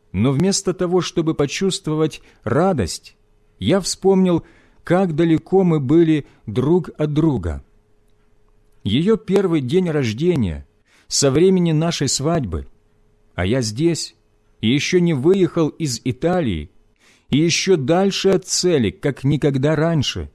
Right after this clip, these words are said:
и с каждой минутой всё больше удаляюсь от дома. А если что-нибудь случится? Если в Болгарии тоже будут проблемы с полицией?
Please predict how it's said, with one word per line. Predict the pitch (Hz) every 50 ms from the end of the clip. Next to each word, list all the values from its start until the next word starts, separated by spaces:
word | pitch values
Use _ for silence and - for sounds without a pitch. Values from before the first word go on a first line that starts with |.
| _ _ _ _ _ _ _ _ _ _ _ -
и | 120
с | 123 - -
каждой | - 151 151 131 120 139 135
минутой | 131 135 135 143 165 180 180 180 180 170 160 156 - _ _ _ _ _
всё | - - - - 143 127
больше | 107 90 92 135 180 196 196 190 - - 190
удаляюсь | - - 180 160 139 131 120 117 117 123 131 135 143 147 - - - -
от | - 131 123 123 120
дома. | 127 160 160 139 104 85 73 69 - _ _ _ _ _ _ _ _ _ _ _ _ _ _ _ _ _ _ _ _ _
А | -
если | 170 92 135 151 - - 151 123
что-нибудь | - - - 160 160 156 147 127 127 117
случится? | - - 120 113 104 - 135 147 151 - - - 80 - - _ _ _ _ _ _ _ _ _ _ _ _ _ - _ -
Если | 110 117 165 180 - - 180
в | 175 147
Болгарии | 131 160 160 165 156 156 185 185 180 175 175
тоже | 160 - - 202 196 190 156 131 131
будут | 120 117 143 170 170 160 - -
проблемы | - 131 135 135 143 160 175 175 165 156
с | - -
полицией? | - 151 147 160 185 180 143 - - 98 80 78 69 -